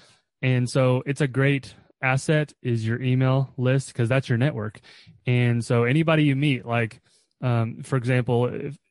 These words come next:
if I had an email list and I met Brad, you know, I'd put him in my email and I'd, uh, you know, send monthly updates on what I'm doing and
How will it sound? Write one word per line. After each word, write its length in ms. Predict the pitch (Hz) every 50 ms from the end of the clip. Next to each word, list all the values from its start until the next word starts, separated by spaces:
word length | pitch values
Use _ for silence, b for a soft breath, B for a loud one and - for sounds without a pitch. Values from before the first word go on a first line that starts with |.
| _ -
if 180 | 127 117 - 135
I 120 | 131 139
had 120 | 139 151 143
an 100 | 143 143
email 280 | 139 143 143 139 139
list 320 | 143 143 147 147 - - - _ -
and 140 | 127 120
I 100 | 117 120
met 240 | 123 123 127 135 117
Brad, 380 | 117 143 139 143 151 170 170 - b b b b b b b -
you 40 | 117
know, 100 | 120 117
I'd 120 | 127 123
put 160 | - 135 127
him 180 | 131 143 139 139
in 120 | 139 139
my 220 | 135 135 139 139 143
email 420 | 147 143 180 202 151 104 101 110
and 240 | - 127 123 127 123
I'd, 240 | 117 120 120 113 120
uh, 180 | 113 117 117 - -
you 140 | 165 151 139
know, 220 | 127 123 127 127 _ _ _ _ _ _ _ _
send 440 | - - - 151 143 139 139 131 120
monthly 360 | 123 131 139 131 - 143 139
updates 380 | 143 156 - - 131 117 110 -
on 260 | 113 113 113 110 110
what 180 | 120 131 131
I'm 160 | 131 131 135 127
doing 400 | 135 135 131 135 139 139 139 b b b b b b b
and 320 | - 123 117 120 120 117